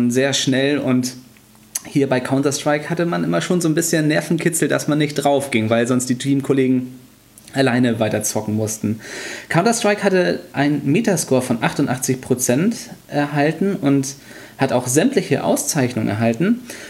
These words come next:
weil es war nun mal auch das lan-Party-Spiel überhaupt und auch für Clan Wars, Clanspiele. Hast du damals auch in einem Clan gespielt?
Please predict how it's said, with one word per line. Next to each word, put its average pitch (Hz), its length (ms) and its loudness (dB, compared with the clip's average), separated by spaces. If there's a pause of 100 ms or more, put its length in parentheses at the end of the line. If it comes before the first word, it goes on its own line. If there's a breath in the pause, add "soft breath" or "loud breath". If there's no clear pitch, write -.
(120 loud breath)
weil 156 420 2
es - 220 -4
war 156 200 0
nun 185 160 2
mal 165 180 0
auch 131 180 0
das 147 360 -2
lan-Party-Spiel 135 1300 2 (380 loud breath)
überhaupt 143 720 0
und 123 420 2
auch 123 180 0
für 120 300 0
Clan 135 480 0
Wars, 151 400 2
Clanspiele. 143 800 0 (640 loud breath)
Hast 156 380 0
du 226 100 4
damals 190 600 0
auch 170 180 0
in 147 100 0
einem 143 200 0
Clan 165 340 0
gespielt? 98 440 0